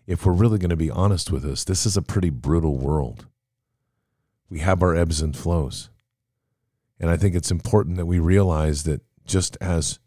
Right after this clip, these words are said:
John is a good example of this story tonight,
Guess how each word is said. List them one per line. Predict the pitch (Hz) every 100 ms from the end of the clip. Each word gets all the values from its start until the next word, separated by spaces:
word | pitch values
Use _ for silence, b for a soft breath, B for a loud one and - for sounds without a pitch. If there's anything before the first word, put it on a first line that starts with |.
| _ _ 69
John | 69 85 92 82
is | 73 78
a | 80
good | 80 87
example | 76 69 85 92 87
of | 76
this | 71
story | - - 101 104 76
tonight, | - 71 67 -